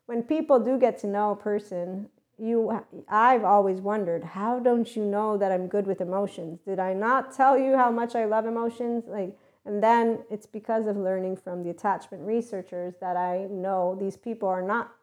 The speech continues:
themselves. They're a dissociative child. This is a charge part. There's another word for it. What is it called? Um, it's not dissociative.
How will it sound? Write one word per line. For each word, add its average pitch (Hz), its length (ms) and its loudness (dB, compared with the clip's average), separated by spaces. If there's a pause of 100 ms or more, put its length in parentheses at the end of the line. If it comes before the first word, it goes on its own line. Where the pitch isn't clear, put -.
(200)
themselves. 180 680 -6 (120)
They're 196 220 -2
a 190 160 0
dissociative 220 920 -4 (800)
child. 247 560 4
This 196 200 -2
is 202 120 -2
a 190 60 -2
charge 233 460 0
part. 196 160 -2
There's 190 160 -4
another 208 280 -4
word 208 240 -4
for - 140 -12
it. 135 100 -8
What 202 100 -6
is 196 100 -10
it 202 120 -14
called? 185 300 -6
Um, 190 440 -6 (540)
it's - 100 -18
not 262 220 0
dissociative. 214 800 -2